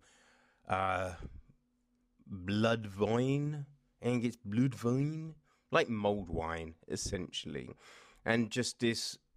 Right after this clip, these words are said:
conversation that really didn't need to take place. And then you have just basically this situation that's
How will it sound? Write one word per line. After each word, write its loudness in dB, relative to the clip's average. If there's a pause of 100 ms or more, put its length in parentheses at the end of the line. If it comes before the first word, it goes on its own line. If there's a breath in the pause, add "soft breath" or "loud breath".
(720)
conversation 0
that -2 (160)
really 2 (100)
didn't -2
need -4
to -14
take -4
place. -4 (1120 loud breath)
And 8
then 10
you 2
have 2 (100)
just 2 (220)
basically 4 (1000)
this 2
situation -2
that's -2